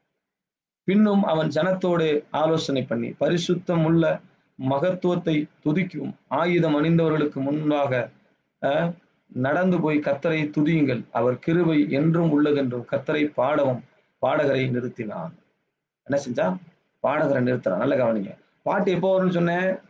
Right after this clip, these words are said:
வெற்றி அடைஞ்சவனதான் வரும்னு சொன்னேன். ஆனா இவங்க விசுவாசத்துல என்ன செய்யறாங்க பாருங்க. அவர்கள் பாடி துதி செய்ய தொடங்கிய போது,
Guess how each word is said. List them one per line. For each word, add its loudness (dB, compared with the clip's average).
வெற்றி -2
அடைஞ்சவனதான் 2
வரும்னு 2
சொன்னேன். 0
ஆனா 0
இவங்க 2
விசுவாசத்துல 0
என்ன 0
செய்யறாங்க 0
பாருங்க. 0
அவர்கள் 0
பாடி 2
துதி 0
செய்ய 0
தொடங்கிய 0
போது, 0